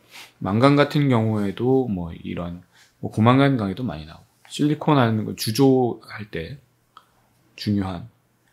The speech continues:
유동성 이런 거 이야기하는데 안 좋은 게 이 인과 황이거든요. 인과 황. 그래서 뭐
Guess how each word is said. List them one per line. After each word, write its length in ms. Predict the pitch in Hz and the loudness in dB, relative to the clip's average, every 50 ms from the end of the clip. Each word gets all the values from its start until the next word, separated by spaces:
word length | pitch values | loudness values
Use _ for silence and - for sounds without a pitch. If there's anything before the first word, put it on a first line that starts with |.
| _ _ _ - | _ _ _ -2
유동성 520 | 104 101 110 117 120 120 117 - 110 101 | 2 4 6 6 6 4 2 0 -2 -4
이런 140 | 90 85 87 | -4 -6 -8
거 100 | 87 85 | -10 -10
이야기하는데 580 | 82 82 85 92 92 87 85 82 82 95 104 - _ _ _ _ _ _ _ _ _ _ _ _ _ _ _ _ _ _ _ _ _ - | -10 -10 -10 -12 -12 -14 -16 -16 -20 -20 -20 -20 _ _ _ _ _ _ _ _ _ _ _ _ _ _ _ _ _ _ _ _ _ -2
안 180 | 101 107 113 | 2 2 4
좋은 300 | 131 151 160 160 160 151 | 4 4 4 2 2 2
게 240 | 143 127 110 107 - | 2 0 0 0 -4
이 380 | - 101 101 98 95 - - _ _ - - _ _ _ _ _ _ _ _ _ _ _ | -6 -6 -6 -4 -6 -6 -10 _ _ -20 -20 _ _ _ _ _ _ _ _ _ _ _
인과 480 | 143 147 156 156 147 139 123 110 113 139 | 0 2 2 4 4 4 4 4 4 0
황이거든요. 380 | 156 147 113 85 80 - 90 - | -2 -2 -2 -4 -8 -12 -12 -10
인과 300 | 95 98 95 92 85 78 | -8 -8 -8 -8 -10 -10
황. 240 | 82 95 92 107 120 - _ _ _ _ _ _ _ _ _ _ _ _ _ _ _ _ _ _ _ _ _ _ _ _ _ _ _ - - - - - - - - - - _ _ _ _ _ _ _ | -12 -12 -14 -16 -18 -20 _ _ _ _ _ _ _ _ _ _ _ _ _ _ _ _ _ _ _ _ _ _ _ _ _ _ _ -18 -18 -18 -20 -20 -20 -20 -20 -20 -20 _ _ _ _ _ _ _
그래서 220 | - 127 143 139 | -2 2 4 4
뭐 400 | 127 123 117 110 - - - - | 6 6 4 4 2 0 -4 -10